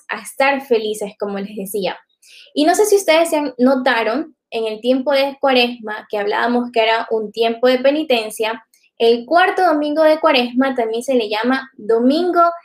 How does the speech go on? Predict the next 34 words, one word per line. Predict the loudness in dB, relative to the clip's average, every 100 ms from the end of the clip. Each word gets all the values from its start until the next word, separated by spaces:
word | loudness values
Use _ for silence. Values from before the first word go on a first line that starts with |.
| _ _ -4
Leitare, | 2 4 4 2 2 2 -2 -10 _ -10
o | -8
Leitare, | -6 -6 -2 0 0 -4 -6
realmente | -8 -8 -10 -8 -10 -10 _ _
vuelvo | -6 -2 2
y | 0
re-, | -2 -6
pido | -2 -2
disculpas | -2 -4 0 2 0 -6 -6
por | -6
mi | -6
latín, | -6 -6 -6 -6 -6 -8 -20 -20 -20 _ _ _ _ 0
este, | 2 2 0 0
porque | 2 4 6
no | 6
es |
mi | 6 4
idioma | 2 2 0
oficial. | 0 -2 -4 -4 -2 -2 -2 -4
<laughs> | -6 -4
Entonces, | -2 0 0 2 4 4 2 0
este | 0 2 0
domingo | 2 4 2 2 0
también | 0 0 0 0
es | -2 -4 -2
un | -2 0
domingo | 0 0 2 4 2 0 -2
dentro | -2 0 0 0
de | 2
un | 2
tiempo | 0 0 0
de |
penitencia, | 0 0 0 2 2 2 -2 -4 -10 _ -20 _ _
un | 2 4